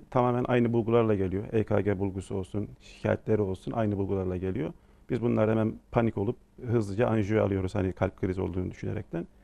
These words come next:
Ama anjiyoları temiz çıkıyor, normal çıkıyor damarları. Bunun haricinde her şey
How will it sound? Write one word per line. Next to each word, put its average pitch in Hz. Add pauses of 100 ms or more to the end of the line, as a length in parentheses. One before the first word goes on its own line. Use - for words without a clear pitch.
(240)
Ama 143
anjiyoları 120
temiz 120
çıkıyor, 123 (200)
normal 110
çıkıyor 98
damarları. 95 (480)
Bunun 139
haricinde 127
her 123
şey -